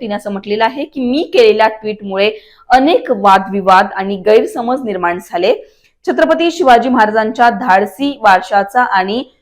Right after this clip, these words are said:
योगदानाचा मी निसंशयपणे आदर करते. विशेषतः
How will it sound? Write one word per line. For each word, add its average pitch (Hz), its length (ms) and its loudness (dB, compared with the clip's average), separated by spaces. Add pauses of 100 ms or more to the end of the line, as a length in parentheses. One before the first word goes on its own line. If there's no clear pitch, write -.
(200)
योगदानाचा 233 840 4
मी 233 160 -2
निसंशयपणे 233 800 -2
आदर 190 280 0
करते. 196 640 -6
विशेषतः 214 580 2